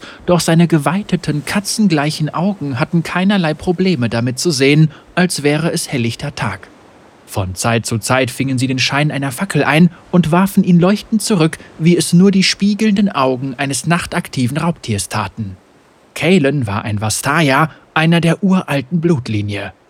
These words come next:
Sein Fell war rostrot und auf seinem Rücken zu langen, komplizierten Zöpfen geflochten worden,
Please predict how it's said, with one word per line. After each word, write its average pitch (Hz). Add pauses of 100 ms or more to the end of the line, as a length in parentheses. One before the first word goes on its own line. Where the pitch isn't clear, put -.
(220)
Sein 98
Fell 123
war 101
rostrot 135
und 147
auf 147
seinem 147
Rücken 165
zu -
langen, 185
komplizierten 196
Zöpfen 202
geflochten 139
worden, 160